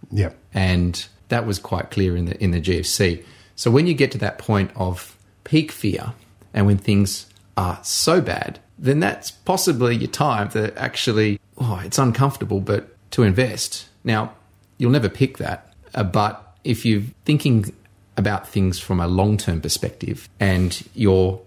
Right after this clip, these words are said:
Speaker 2: buying into this market because you can, and you've got that long-term view, then, okay, you might buy an asset and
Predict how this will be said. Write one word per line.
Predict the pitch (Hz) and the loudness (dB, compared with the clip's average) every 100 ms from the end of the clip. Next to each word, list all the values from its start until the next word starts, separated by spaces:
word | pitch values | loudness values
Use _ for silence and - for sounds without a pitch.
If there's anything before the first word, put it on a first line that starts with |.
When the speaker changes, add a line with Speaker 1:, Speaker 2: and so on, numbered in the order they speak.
| _ - _ | _ -20 _
Speaker 2:
buying | 107 113 113 | 2 4 4
into | 110 117 117 | 4 2 0
this | 92 87 - | -2 -4 -4
market | 90 95 - 104 - - | -4 -4 -4 -4 -8 -12
because | - 101 110 101 | -10 0 2 2
you | |
can, | 95 98 76 95 131 - _ _ - | 0 -2 -2 -2 -4 -8 _ _ -2
and | 117 123 | 0 2
you've | 120 | 2
got | 117 - | 0 0
that | 110 | 0
long-term | 110 101 98 95 85 | 0 0 0 -2 -2
view, | 82 120 101 120 131 - - | 0 0 0 -2 -4 -8 0
then, | 110 104 104 101 _ _ | 2 4 2 -2 _ _
okay, | 131 - 113 | -4 0 0
you | 104 | 2
might | 113 131 - | 2 0 0
buy | 110 107 104 98 _ _ | 2 2 0 -4 _ _
an | 104 | 0
asset | 95 - 131 - - _ | 0 2 0 -2 -8 _
and | 104 101 92 | 0 2 0